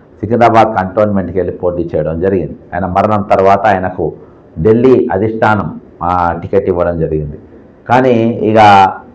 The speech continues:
ఆయన పేరుతోని ఆయన కుటుంబానికి టికెట్ ఇచ్చిన దాంతోని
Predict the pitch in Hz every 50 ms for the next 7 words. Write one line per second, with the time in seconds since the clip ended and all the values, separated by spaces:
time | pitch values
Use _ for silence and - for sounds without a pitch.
0 | - 85 90 104 117 123 123 127 113 - 113 113 110 110 110 - 110 107 107 104
1 | 104 107 113 - - - - - - - _ _ _ _ - - - - - -
2 | - 101 110 110 110 110 110 107 - - 113 110 113 110 107 104 104 107 101 95
3 | 98 98 98 101 95 - 101 95 90 95 90 90 87 82 - 90 87 95 101 -